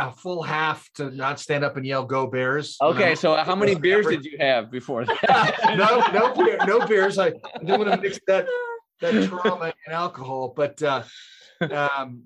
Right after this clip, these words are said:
Speaker 1: you know, it's, it's, uh, it's, it's easy to root for 'em.
Speaker 2: Yeah, absolutely. Of course. I've met your boys and they're amazing. And so, uh, yeah, it's really good. And I'm proud of 'em. I know you guys are proud of 'em, and they're, they're stellar, they're stellar sons. And,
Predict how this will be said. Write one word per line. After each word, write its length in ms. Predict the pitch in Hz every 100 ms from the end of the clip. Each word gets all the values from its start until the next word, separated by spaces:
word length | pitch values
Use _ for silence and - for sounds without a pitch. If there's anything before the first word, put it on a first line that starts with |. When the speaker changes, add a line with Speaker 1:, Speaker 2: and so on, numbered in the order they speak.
| -
Speaker 1:
you 140 | 156
know, 140 | 151 156
it's, 300 | 175 - -
it's, 360 | 165 170 - 175
uh, 340 | 156 143 123 - _ _ _ -
it's, 160 | 160 160
it's 320 | 170 160 143
easy 280 | 151 143 131
to 80 |
root 180 | 123 120
for 240 | - 117 110
'em. 140 | 101 _ _
Speaker 2:
Yeah, 200 | 127 131
absolutely. 680 | 101 135 139 117 120 104 92
Of 140 | 107
course. 300 | - 127 113
I've 180 | 139 147
met 240 | 151 139 -
your 100 | 127
boys 380 | 120 120 113
and 100 | 110
they're 140 | 110 110
amazing. 480 | 104 104 101 107 104
And 100 | 98
so, 300 | 127 117 101 _ _ -
uh, 340 | 120 113 101 90 -
yeah, 280 | 117 107 107
it's 200 | 107 131
really 280 | 123 117
good. 340 | 95 104 98 90
And 140 | 95
I'm 120 | 104 95
proud 260 | 117 113
of 120 | 104
'em. 140 | 98 104
I 60 |
know 160 | 110 120
you 260 | 113 123 135
guys 300 | 120 98 95
are 60 |
proud 300 | - 101 87
of 140 | 87 92
'em, 140 | 92
and 120 | 95
they're, 200 | 101 98 87
they're 180 | 98 92
stellar, 560 | - 120 107 95 87 _
they're 100 | 95
stellar 400 | - 120 107 95
sons. 420 | - 101 92 85
And, 200 | 92 87